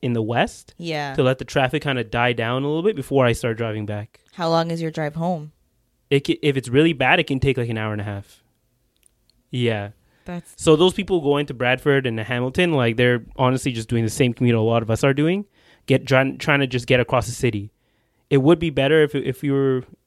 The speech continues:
Speaker 1: still driving within the city. It's just traffic is so bad that it's doesn't really make a difference where you <laughs> are.
Speaker 2: So here's my thing, okay?
Speaker 1: Yeah.
Speaker 2: Because recently, I think my algorithm has shifted a little bit on TikTok,
Speaker 1: Mm-hmm.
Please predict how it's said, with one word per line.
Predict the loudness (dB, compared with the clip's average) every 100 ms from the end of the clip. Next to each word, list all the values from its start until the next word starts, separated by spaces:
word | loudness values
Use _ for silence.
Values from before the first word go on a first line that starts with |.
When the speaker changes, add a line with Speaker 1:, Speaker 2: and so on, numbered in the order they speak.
| _ _ _ _
Speaker 1:
still | 0 2
driving | 4 2 2
within | 0 -2
the | -2
city. | 0 0
It's | -2
just | -4
traffic | -2 -2 0 -4
is | -2
so | 0 0
bad | 2 0 0
that | -2 -4 -10 _ _ -6
it's | -4 -4 -8 -16 -18 -20 _ _ _ _
doesn't | 0 2
really | 2 0
make | -2
a | -4
difference | -6 -6 -6
where | -4
you | -2 -2
<laughs> |
are. | 0 2 2 0 -2
Speaker 2:
So | -4
here's | -2 -2 -2
my | -4 -8
thing, | -8 -10 -10
okay? | -8 -2
Speaker 1:
Yeah. | 2 4 2
Speaker 2:
Because | -2 -6
recently, | -10 -8 -10 -8 -10 -8
I | -8
think | -6 -8 -8 _ _ _ _ _ -6
my |
algorithm | 2 2 4 2 0
has | -2 -4
shifted | -6 -6 -4
a | -4
little | -2 -2
bit | -2
on | -4 -4
TikTok, | -8 -4 -2 -2
Speaker 1:
Mm-hmm. | 0 2 2 -2